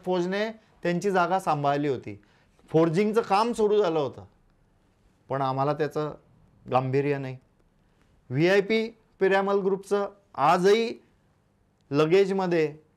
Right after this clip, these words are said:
प्लॅस्टिक लगेजमध्ये ज्यांनी क्रांती घडवली असे हे पायोनियर, ते ब्लोप्लास्ट म्हणून जळगावमध्ये होते. एजिस केमिकल ही एशियामधला त्यांचा जो प्रॉडक्ट आहे त्याची मोनोपोली असलेलं विषय आहे. रेमंड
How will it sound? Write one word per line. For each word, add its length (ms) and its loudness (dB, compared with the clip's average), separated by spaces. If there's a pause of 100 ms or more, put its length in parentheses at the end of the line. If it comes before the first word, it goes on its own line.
(260)
प्लॅस्टिक 380 0
लगेजमध्ये 500 0
ज्यांनी 260 -2
क्रांती 480 -2
घडवली 500 2 (360)
असे 260 0
हे 80 0
पायोनियर, 580 -2 (320)
ते 140 2
ब्लोप्लास्ट 580 -2
म्हणून 260 -4
जळगावमध्ये 560 -2
होते. 320 -6 (640)
एजिस 380 0
केमिकल 480 0
ही 220 -2 (140)
एशियामधला 1000 0 (320)
त्यांचा 360 0
जो 140 4
प्रॉडक्ट 480 -2
आहे 120 -2
त्याची 320 -4
मोनोपोली 720 0 (280)
असलेलं 500 0 (800)
विषय 240 -2
आहे. 340 -6
रेमंड 440 0